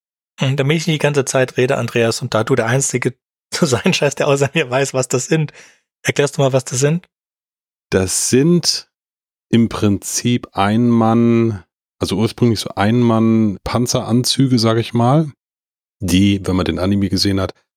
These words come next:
Speaker 2: da gibt's jetzt gegen Ende hin diesen Tank, diesen Insektenpanzer, so ähnlich sehen die Dinger auch aus, nur kleiner,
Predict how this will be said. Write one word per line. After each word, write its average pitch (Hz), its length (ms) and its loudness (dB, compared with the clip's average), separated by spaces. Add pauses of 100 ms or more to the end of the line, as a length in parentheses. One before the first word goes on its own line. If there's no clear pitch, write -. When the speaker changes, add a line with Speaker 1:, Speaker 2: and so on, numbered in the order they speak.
(160)
Speaker 2:
da 82 80 -4
gibt's 92 180 -2
jetzt 92 320 -2
gegen 90 180 2
Ende 98 240 2
hin 95 180 2
diesen 82 540 0
Tank, 117 540 -2
diesen 87 420 0
Insektenpanzer, 98 2750 -2 (640)
so 101 200 -2
ähnlich 113 360 2
sehen 101 160 2
die 98 100 2
Dinger 95 280 0
auch 107 260 -2
aus, 113 180 -2
nur 98 140 0
kleiner, 131 720 2